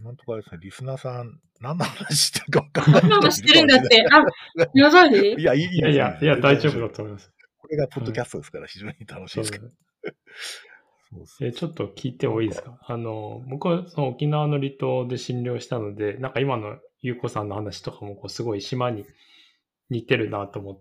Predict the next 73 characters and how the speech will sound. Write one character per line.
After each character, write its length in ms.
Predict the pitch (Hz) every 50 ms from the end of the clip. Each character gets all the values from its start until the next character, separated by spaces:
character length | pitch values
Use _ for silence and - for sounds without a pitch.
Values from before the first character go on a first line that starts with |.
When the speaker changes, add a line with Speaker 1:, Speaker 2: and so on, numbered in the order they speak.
| _ _ _
Speaker 3:
て、 240 | 110 104 107 131
島 240 | - - 165 170 170
の 120 | 175 170 160
人 220 | 156 165 - 165
も、 220 | 131 110 101 113
ま 120 | 117 117 117
あ、 20 |
島 220 | - - 143 151 151
っ 40 |
て 80 | 156 -
い 20 |
う 20 | 110
か、 60 | 110
沖 140 | 123 - 196
縄 140 | 190 196 196
の 60 | 190
人 140 | 185 - 170
は 60 | 139
祖 120 | - 135
先 200 | - - 131 127
崇 240 | 123 - 139 135 123
拝 280 | - - 107 98 95 95
か 180 | - - 117
な 80 | 107 98
り 100 | 98 98
残 220 | 104 104 - 123
っ 120 | 120 - _
て 100 | - 95
る 100 | 95 98
の 160 | 98 98 101
で、 280 | 107 110 101 95 - _ _
あ 120 | 117 107
の、 360 | 104 98 98 98 95 95 98 _ _ _ _ _ _ _ _ _ _ _ _
な 120 | - 113 101
ん 80 | 92
て 80 | - 104
い 20 |
う 20 | 95
ん 0 |
で 20 |
す 80 | - -
か 80 | 110
ね、 40 | 98
す 140 | - - 123
ご 140 | 123 117 -
く 260 | - 104 98 - _ _ _ _ _ _ _ _ _
祖 140 | - 127 117
先 680 | - 117 107 104 104 104 101 101 101 101 104 - - _ _ _ -
の 120 | 135 120
人 220 | 104 - - 131 113
を 80 | 107
大 200 | 110 117 113 113
事 100 | 113 113
に 100 | 107 101
し 80 | - -
て 120 | - 104
た 140 | 98 - 101
り 100 | 98 92
と 140 | - 107 -
か、 280 | - 110 110 104 110 117
あ 120 | 113 113 107
の、 520 | 104 104 101 101 101 101 101 104 - _ _ _ _ _ _ -
親 200 | - - 127 113
戚 240 | - 110 110 110
の 80 | 107 107
人 200 | 101 - - 113
を 60 | 104
大 220 | 104 107 104 104 104
事 120 | 107 104
に 100 | 101 101
し 80 | - -
た 140 | - 101
り 120 | 98 92